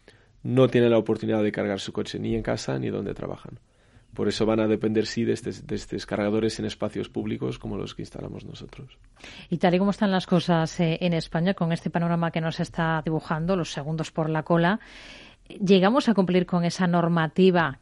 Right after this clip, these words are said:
Speaker 2: que obliga antes del uno de enero del veintitrés a que todos los parkings no residenciales de, de acceso público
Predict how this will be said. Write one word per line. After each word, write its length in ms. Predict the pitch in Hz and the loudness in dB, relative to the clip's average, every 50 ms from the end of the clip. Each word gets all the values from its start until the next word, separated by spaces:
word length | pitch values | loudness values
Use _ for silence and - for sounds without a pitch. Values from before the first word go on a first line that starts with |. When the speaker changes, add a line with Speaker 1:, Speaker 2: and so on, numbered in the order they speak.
| _ - | _ -8
Speaker 2:
que 200 | - - 170 160 | -2 0 2 2
obliga 360 | 160 156 165 175 185 185 180 175 | 2 4 4 4 4 4 4 2
antes 280 | 170 160 - 175 156 | 2 2 2 2 4
del 260 | 160 170 165 165 165 | 4 2 2 4 4
uno 240 | 180 214 214 196 180 | 6 6 6 6 4
de 80 | 170 170 | 4 4
enero 340 | 165 165 170 160 165 156 156 | 4 4 4 4 4 4 4
del 220 | 160 156 156 156 | 4 2 2 2
veintitrés 640 | 151 165 160 156 143 165 156 - 175 185 175 - 180 | 2 2 2 2 0 0 0 4 4 4 4 4 2
a 60 | 156 | 0
que 120 | - 165 | 0 -2
todos 280 | 156 - 180 180 202 196 | 0 2 4 4 4 4
los 180 | 196 185 - - | 4 2 2 2
parkings 420 | - 180 175 - 185 170 160 160 | 2 2 2 2 0 -2 0 0
no 160 | 170 165 165 | 0 0 0
residenciales 720 | 160 160 - - 170 165 160 156 - 175 170 170 165 156 143 | -2 -2 -2 -2 -2 -2 -2 -2 -2 -2 0 0 0 0 0
de, 320 | 165 156 156 151 151 - - | 0 0 0 -2 -4 -6 -8
de 120 | 151 147 | -8 -10
acceso 400 | 143 - - - 165 - - 156 | -10 -8 -6 -4 -4 -2 -4 -4
público 500 | - - 170 170 175 170 160 - 156 147 | 0 2 2 4 4 4 4 4 2 2